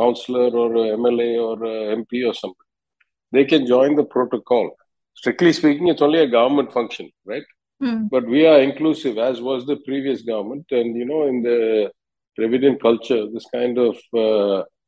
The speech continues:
Speaker 1: uncouth behavior normally doesn't take part. We have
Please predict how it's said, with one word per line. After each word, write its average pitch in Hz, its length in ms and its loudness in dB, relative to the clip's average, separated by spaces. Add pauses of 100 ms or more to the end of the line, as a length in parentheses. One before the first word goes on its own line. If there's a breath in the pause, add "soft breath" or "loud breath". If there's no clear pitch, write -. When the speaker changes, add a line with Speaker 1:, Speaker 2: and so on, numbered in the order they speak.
(140)
Speaker 1:
uncouth 123 500 0
behavior 131 480 4
normally 139 400 0
doesn't 135 320 -2
take 127 220 -4
part. 117 180 0
We 110 140 0
have 120 160 2